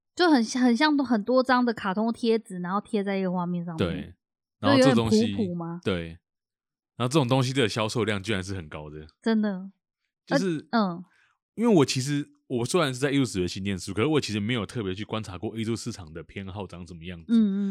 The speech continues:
Speaker 1: 嗯。
Speaker 2: 这一点是很有意思的。你在艺博会，你真的可以看到
Speaker 1: 对。
Speaker 2: 现在市场上的艺术偏好长什么样子。
Speaker 1: 嗯。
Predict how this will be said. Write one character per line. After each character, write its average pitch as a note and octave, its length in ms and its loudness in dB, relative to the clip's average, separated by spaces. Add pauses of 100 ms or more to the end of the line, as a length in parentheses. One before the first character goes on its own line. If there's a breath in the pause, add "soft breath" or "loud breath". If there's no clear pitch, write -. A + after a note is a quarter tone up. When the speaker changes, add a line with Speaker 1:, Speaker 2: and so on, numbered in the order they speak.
(300)
Speaker 1:
嗯。 F3 60 -10
Speaker 2:
这 F3 120 -2
一 E3 80 2
点 C#3 160 0
是 C3 140 -2
很 A2 140 -2
有 G2 140 0
意 G2+ 80 0
思 G2 140 -8
的。 F#2+ 40 -6
你 G#2 120 -2
在 B2+ 180 -2
艺 D3 120 -2
博 G2 220 -2
会， A#2+ 160 0
你 G2 100 0
真 A#2 160 0
的 A2+ 120 0
可 G#2+ 100 -2
以 F#2+ 100 0
看 F#2+ 220 -6
到 F#2+ 180 -2
Speaker 1:
对。 G3 380 0
Speaker 2:
现 C#3 200 0
在 A2+ 160 0
市 A2+ 200 -6
场 E2+ 180 -8
上 G#2 160 -8
的 F#2+ 100 -4
艺 A2 120 -2
术 G#2 100 2
偏 G2+ 160 0
好 G2 140 -2
长 D#2+ 160 -8
什 E2+ 80 -12
么 D#2 120 -12
样 D#2 220 -12
子。 D#2+ 240 -18
Speaker 1:
嗯。 G3 340 0